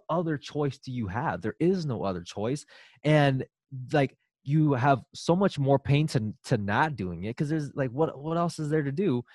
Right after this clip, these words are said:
than to actually do it? And in the meantime,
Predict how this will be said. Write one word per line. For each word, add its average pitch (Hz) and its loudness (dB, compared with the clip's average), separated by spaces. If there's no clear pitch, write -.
than 151 6
to - 4
actually 123 0
do 123 0
it? - -10
And 156 2
in 190 6
the 156 4
meantime, 151 2